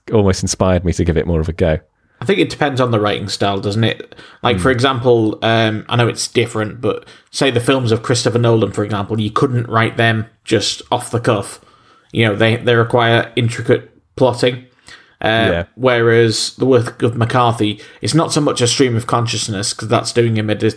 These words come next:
Speaker 2: disservice, but they are, they are a-, slices of life,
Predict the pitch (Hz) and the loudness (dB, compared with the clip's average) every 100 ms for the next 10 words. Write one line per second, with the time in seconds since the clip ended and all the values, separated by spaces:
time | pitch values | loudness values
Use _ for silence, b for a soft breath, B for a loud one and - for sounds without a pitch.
0 | - 117 117 120 113 117 117 - - 113 | -2 -4 0 2 2 2 0 -4 0 2
1 | 117 113 113 113 B B B B - 110 | 4 4 2 0 B B B B 0 0
2 | - 104 - - - 127 120 120 117 113 | 0 -6 -8 -8 0 0 2 0 0 2
3 | 107 110 110 - | 0 0 -2 -6